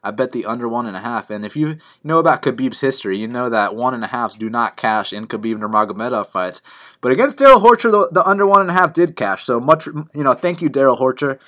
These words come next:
for that. You know what I'm saying? But, uh, in this spot, man, I'm gonna go with Scott Holtzman by split decision. I, I think that he'll land slightly more volume. And then when,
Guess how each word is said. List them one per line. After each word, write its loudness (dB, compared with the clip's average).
for -2
that. 2
You -6
know -2
what 0
I'm 0
saying? -4
But, 0
uh, -4
in -12
this -4
spot, 2
man, -8
I'm -6
gonna -8
go 0
with 0
Scott -2
Holtzman -6
by -8
split -8
decision. -10
I, -12
I -10
think -12
that -8
he'll -8
land -4
slightly -2
more -6
volume. -2
And -8
then -8
when, -10